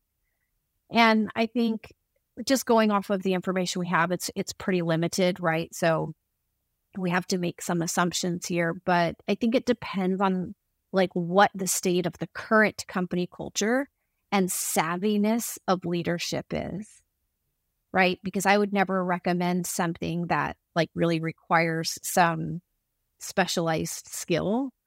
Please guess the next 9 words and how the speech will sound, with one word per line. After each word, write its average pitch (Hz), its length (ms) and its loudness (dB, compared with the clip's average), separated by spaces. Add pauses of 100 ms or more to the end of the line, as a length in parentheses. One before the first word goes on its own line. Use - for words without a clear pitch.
(400)
that 175 260 4 (180)
isn't 190 300 -2
going 180 220 0
to 170 60 -6
be 180 140 -6
executed 170 600 -2
well. 170 340 -6
But 180 160 0
personally, 240 580 -2